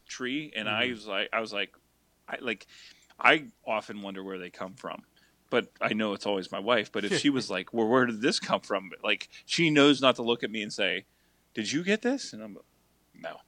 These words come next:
Speaker 1: And then we would start to believe.
Speaker 2: Yeah. Yeah.
Speaker 1: So.
Speaker 2: Yes, Virginia, there is a Santa Claus. Yeah, it
Speaker 1: <laughs>
Speaker 2: just, uh,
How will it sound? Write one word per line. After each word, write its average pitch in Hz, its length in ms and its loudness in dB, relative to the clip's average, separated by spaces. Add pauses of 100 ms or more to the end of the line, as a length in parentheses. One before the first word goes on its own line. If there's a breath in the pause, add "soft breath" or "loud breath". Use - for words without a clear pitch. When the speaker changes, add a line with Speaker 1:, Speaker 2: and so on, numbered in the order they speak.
(440)
Speaker 1:
And 104 240 -6
then 131 160 8
we 127 100 6
would 107 220 0
start 95 260 0
to - 60 -14
believe. - 340 -12 (100)
Speaker 2:
Yeah. 95 220 -12 (480)
Yeah. 87 200 -14 (920 soft breath)
Speaker 1:
So. - 80 -6
Speaker 2:
Yes, 98 240 -10
Virginia, 76 500 -18 (300)
there 78 160 -16
is 78 160 -18
a 64 80 -20
Santa - 340 -20
Claus. - 260 -20
Yeah, 131 360 0
it 143 140 -4
Speaker 1:
<laughs> 139 40 -6
Speaker 2:
just, 170 360 -8
uh, 117 260 -4